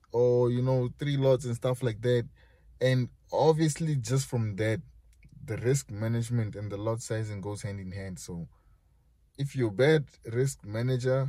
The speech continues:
or if you're, if you're very bad at lot sizing, then that's one thing, or that's two more things you need to work on consistently before you can really expect to see that much change or progress in your trading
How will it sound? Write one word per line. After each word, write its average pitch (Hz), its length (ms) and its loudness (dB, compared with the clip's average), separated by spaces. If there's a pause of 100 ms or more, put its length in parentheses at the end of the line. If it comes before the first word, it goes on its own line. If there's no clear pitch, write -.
(140)
or 98 200 -8
if 120 200 -8
you're, 101 180 -6 (200)
if 117 220 -8
you're 101 200 -8
very 113 300 -4
bad 110 240 -4
at 95 100 -4
lot 104 240 -6
sizing, 104 440 -6
then 92 340 -6 (420)
that's 120 260 -2
one 113 180 -4
thing, 113 340 -8 (120)
or 95 140 -6
that's 117 260 -4
two 165 380 0 (160)
more 117 160 -2
things 117 260 -6
you 104 60 -8
need 107 260 -8
to - 120 -16
work 107 300 -2 (100)
on 110 260 -8
consistently 110 1000 -6 (840)
before 110 720 -2
you 110 160 -8
can 110 140 -6
really 107 240 -4
expect 104 380 -10
to 98 100 -16
see 101 260 -12 (460)
that 104 180 -4
much 107 320 -10
change 104 300 -8
or 92 80 -10
progress 95 440 -10
in 90 120 -10
your 82 100 -8
trading 95 420 -12